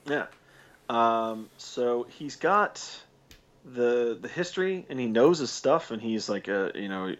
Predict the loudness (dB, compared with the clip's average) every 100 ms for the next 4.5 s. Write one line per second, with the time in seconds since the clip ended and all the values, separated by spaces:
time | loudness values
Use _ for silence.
0 | 0 2 2 -2 -10 -20 _ -20 -20 -20
1 | -18 -6 -2 -2 4 6 8 8 6 -2
2 | 0 0 0 -4 -6 -14 -20 -4 8 8
3 | 8 6 4 4 2 4 2 0 -4 -6
4 | -2 2 2 0 -4